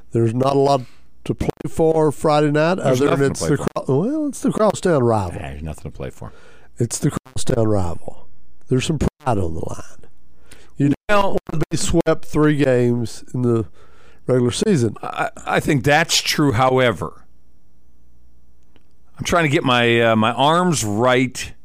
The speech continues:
Speaker 2: is more important
Speaker 1: Yes, you
Speaker 2: for next week
Speaker 1: Yes.
Speaker 2: than tomorrow night.
Speaker 1: But it would make sense to sing your number three out because you want to see what he can do if you're go-, heading into a three-game playoff.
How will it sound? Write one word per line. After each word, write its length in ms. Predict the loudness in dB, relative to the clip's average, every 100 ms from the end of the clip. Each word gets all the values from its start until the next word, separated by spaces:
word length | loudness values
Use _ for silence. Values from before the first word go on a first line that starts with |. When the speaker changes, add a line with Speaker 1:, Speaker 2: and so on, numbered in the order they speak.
| -18 -16 -18 -16 -16 -8
Speaker 2:
is 120 | -2
more 200 | 2 2
important 580 | 0 0 0 2 2 4 4
Speaker 1:
Yes, 360 | 4 4 4 4
you 100 | 2
Speaker 2:
for 60 | 0 0
next 260 | 2 2
week 400 | 2 2 2 0 0
Speaker 1:
Yes. 320 | 2 2 0
Speaker 2:
than 160 | 0 2
tomorrow 320 | 4 4 4
night. 300 | 4 2 -2 -10 -14 -14 -6
Speaker 1:
But 440 | 0 4 4 2
it 100 | 0
would 200 | 2 2
make 240 | 4 2 0
sense 400 | 2 2 2 0
to 80 |
sing 240 | 0 2 4
your 100 | 4
number 220 | 2 0
three 340 | 0 2 4 4
out 180 | 2
because 720 | 0 0 2 4 2 0 -8 -14 -6
you 120 | -2
want 280 | 0 0 -2 -8 -18 -16 -16 -16 -10
to 120 | -4
see 140 | 0 2
what 160 | 4 4
he 60 |
can 100 | 2 2
do 180 | 4 4
if 240 | 0 -2
you're 100 | -2
go-, 160 | 0 -2
heading 260 | -2 2 2
into 220 | 2 2
a 60 | 2
three-game 420 | 2 4 2 2
playoff. 560 | 2 2 0 -2 -12